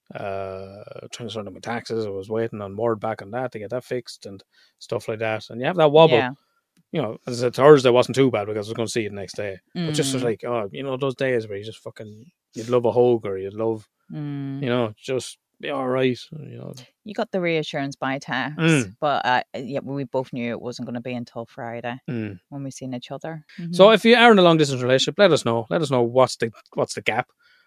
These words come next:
Speaker 1: How long is it between seeing each other? What's that like for you? Um, we know it's hard. You know, we
Speaker 2: Mm.
Speaker 1: make the best. I suppose you get into it. You, you know, you slip into the kind of slip into the routine of it. You go, you settle down and go,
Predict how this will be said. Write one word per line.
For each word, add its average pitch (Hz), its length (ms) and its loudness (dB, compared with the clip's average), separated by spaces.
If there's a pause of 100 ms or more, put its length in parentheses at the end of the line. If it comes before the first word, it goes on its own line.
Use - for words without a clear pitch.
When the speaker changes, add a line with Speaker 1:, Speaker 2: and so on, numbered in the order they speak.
Speaker 1:
How 139 140 4
long 135 340 6
is 123 140 2
it 117 100 -4
between 117 640 -4 (100)
seeing 117 320 -4
each 104 140 -8
other? 110 240 -4
What's 127 180 0
that 110 160 -4
like 113 200 0
for 110 100 -8
you? 123 100 -2 (580)
Um, 110 720 0
we 143 180 -2
know 117 160 2
it's - 80 -10
hard. 110 280 -6 (320)
You 180 100 -10
know, 165 120 -4
we 135 120 -2
Speaker 2:
Mm. - 20 0
Speaker 1:
make 139 160 0
the - 80 -4
best. 117 200 -4
I 95 140 -10 (360)
suppose 220 260 -6
you 160 60 0
get 135 120 0
into 135 220 0
it. 101 120 -10
You, 120 60 -6
you 127 140 -6
know, 131 100 -6
you 120 100 -6
slip 135 260 -6
into 131 260 -6
the 107 180 -8 (1000)
kind 113 160 -10
of 104 60 -12
slip - 200 -6
into 117 160 -6
the 110 80 -12
routine 110 360 -6
of 107 100 -12
it. 101 120 -12
You 110 60 -16
go, 101 260 -10
you 107 80 -12
settle 110 280 -10
down 104 340 -6
and 101 80 -14
go, 101 140 -12